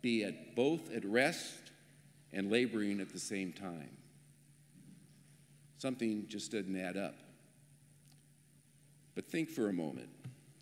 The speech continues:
A yoke is not what joins an animal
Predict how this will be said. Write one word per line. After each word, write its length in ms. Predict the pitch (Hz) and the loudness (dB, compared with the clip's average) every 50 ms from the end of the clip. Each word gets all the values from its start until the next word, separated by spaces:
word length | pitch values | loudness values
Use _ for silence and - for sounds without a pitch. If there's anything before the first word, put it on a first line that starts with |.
| - - - - - - - - - - - - - - - - - - - - - - - | -20 -20 -20 -20 -20 -20 -20 -20 -20 -20 -20 -20 -20 -20 -20 -20 -20 -20 -20 -20 -20 -6 0
A 80 | - | 2
yoke 460 | 107 113 139 190 190 165 135 - - - - - - - - - - - - - - | 4 6 6 8 8 8 6 6 4 -2 -10 -12 -14 -16 -20 -20 -20 -20 -20 -12 -6
is 200 | - 98 90 98 | -4 -4 0 2
not 280 | 127 143 143 147 151 - - - - - - - - - - - - - - - - | 4 6 6 6 4 2 -2 -10 -16 -18 -20 -20 -20 -20 -20 -20 -20 -20 -20 -20 -6
what 260 | - 90 101 101 - - | 0 2 2 2 2 0
joins 520 | - 127 127 131 131 131 131 127 117 117 | 0 2 4 4 6 6 6 4 4 4
an 100 | 104 107 | 4 4
animal 480 | 113 117 117 113 110 107 110 110 107 | 6 6 6 6 4 4 4 2 2